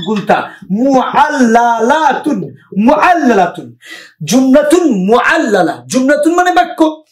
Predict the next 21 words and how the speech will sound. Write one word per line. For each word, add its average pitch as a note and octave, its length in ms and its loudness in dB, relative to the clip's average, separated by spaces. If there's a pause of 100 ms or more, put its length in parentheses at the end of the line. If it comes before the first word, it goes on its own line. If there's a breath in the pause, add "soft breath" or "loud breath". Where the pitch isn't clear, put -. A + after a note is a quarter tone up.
(120)
আর A3 140 -2
মুআল্লালা D#4+ 720 0
শব্দের D4 300 -4
অর্থ B3 220 0
কি? - 300 -10
দেখেন, A#3 320 -2 (280 soft breath)
আল্লালা D#4+ 800 2
ইউআল্লিলু B3 720 -2
মুআল্লালা, G#3 840 -2 (300 loud breath)
ভাবে B3 280 2 (440)
কোন D#4 160 4
বা-, - 300 0 (200)
কোন D4 120 -2
শব্দ? D4 280 0
মুআল্লালাতুন, A3 1300 0
মুসাররাফাতুন। A#3 880 -2 (260 loud breath)
সাররাফা D4 720 2
ইউসাররিফু A#3+ 680 -4
তাসরিফান D4 500 0
ফাহুয়া B3+ 320 0
মুসাররিফুন। G3+ 800 -4